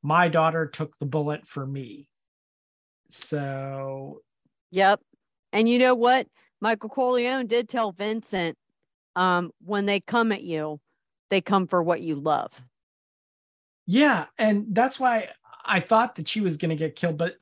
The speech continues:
Speaker 1: I thought, but they didn't actually target her. Like, as near as I could tell, this was supposed to be a hit on him, and she just happened to be there.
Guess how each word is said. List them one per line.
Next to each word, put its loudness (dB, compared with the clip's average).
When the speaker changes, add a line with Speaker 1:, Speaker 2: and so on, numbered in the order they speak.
Speaker 1:
I 2
thought, 0
but -2
they 2
didn't 0
actually -4
target -6
her. -10
Like, -2
as -4
near 2
as -4
I 0
could -6
tell, -2
this -4
was -4
supposed -4
to -16
be -4
a -4
hit 0
on -4
him, -2
and -10
she -6
just -6
happened -2
to -8
be -6
there. -12